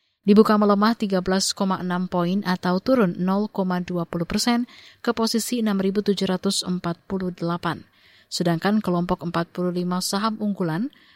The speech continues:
atau indeks L Q empat puluh lima turun dua koma tujuh puluh tujuh poin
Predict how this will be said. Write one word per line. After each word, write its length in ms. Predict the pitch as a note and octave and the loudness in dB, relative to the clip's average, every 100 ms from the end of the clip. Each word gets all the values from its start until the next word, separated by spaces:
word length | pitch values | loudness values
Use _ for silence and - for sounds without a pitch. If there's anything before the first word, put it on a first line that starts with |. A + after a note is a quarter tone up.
| _ | _
atau 320 | F3+ F#3+ F#3+ | -2 0 2
indeks 400 | F#3 F3+ F3+ - | 2 0 0 -2
L 160 | E3+ | -2
Q 240 | - F#3+ F3 | 0 0 2
empat 160 | F3 | 0
puluh 160 | - F3 | 2 2
lima 320 | F3 F3 G#3 | 2 2 0
turun 480 | - G3 F#3+ G#3 G#3+ G#3+ | -2 -2 2 2 2 -2
dua 320 | F#3 F#3+ G3+ | 0 2 2
koma 240 | G3 F3+ | 0 0
tujuh 320 | F3 F#3 F3 F3 | 0 -2 -2 -2
puluh 160 | F3 | -2
tujuh 240 | E3+ E3+ E3+ | -2 -4 0
poin 320 | G3+ G#3 | 2 2